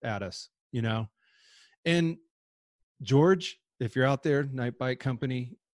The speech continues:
um, so cool. Like, the, the, the first meeting I had with them, I s-, I was selling a bike online,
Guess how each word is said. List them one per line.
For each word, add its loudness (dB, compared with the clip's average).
um, -2
so 6
cool. 4
Like, 0
the, -4
the, -16
the -8
first -6
meeting 0
I 0
had 0
with -2
them, -4
I -4
s-, -8
I -6
was -4
selling -4
a -6
bike -2
online, -4